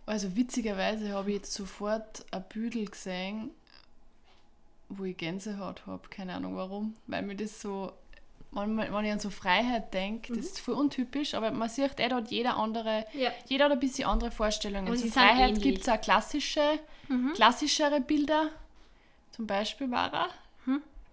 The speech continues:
Speaker 1: Freiheit.
Speaker 2: Himmel.
Speaker 1: Himmel.
Speaker 2: Himmel und Vögel, die fliegen.
Speaker 1: Genau,
Speaker 2: Das
Speaker 1: das
Speaker 2: ist
Speaker 1: ist
Speaker 2: ein,
Speaker 1: Freiheit.
Speaker 2: das ist für viele Menschen Freiheit. Und also da wird jetzt bei einem Vogel, der fliegt und ein, ein schönes Foto vom Himmel, wird jetzt keiner sagen,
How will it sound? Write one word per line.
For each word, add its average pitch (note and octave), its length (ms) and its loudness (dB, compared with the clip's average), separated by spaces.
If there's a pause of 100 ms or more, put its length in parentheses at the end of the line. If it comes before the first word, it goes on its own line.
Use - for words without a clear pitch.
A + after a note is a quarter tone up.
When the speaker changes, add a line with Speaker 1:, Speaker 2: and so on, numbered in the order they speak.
(120)
Speaker 1:
Freiheit. A3 380 -6
Speaker 2:
Himmel. A3+ 500 6
Speaker 1:
Himmel. A#3 320 0
Speaker 2:
Himmel D4+ 400 8
und C4+ 180 4
Vögel, G#3 540 -2
die A3 180 -2
fliegen. A3 300 2 (140)
Speaker 1:
Genau, F3 180 6
Speaker 2:
Das F3 60 6
Speaker 1:
das B3 60 2
Speaker 2:
ist A3+ 120 0
Speaker 1:
ist - 20 2 (160)
Speaker 2:
ein, G#3 80 -4
Speaker 1:
Freiheit. F#3 600 0
Speaker 2:
das C#4 120 4
ist C#4 140 4
für B3+ 180 4
viele B3+ 220 6
Menschen A3+ 480 2
Freiheit. - 520 -10
Und F#3+ 240 -8 (640)
also A3 200 0
da A#3 200 2
wird B3+ 200 4
jetzt A#3+ 340 -2
bei G#3+ 100 2
einem A3+ 220 4
Vogel, A#3+ 320 0
der A3 180 -2
fliegt B3 500 0
und A3+ 300 -2
ein, G#3+ 220 -2
ein A3 200 -4
schönes A#3 460 -2
Foto A3+ 280 -4
vom A3 160 -2
Himmel, A3+ 320 4
wird A3+ 120 2
jetzt G#3+ 200 -2
keiner G3+ 340 -4
sagen, G#3 460 -2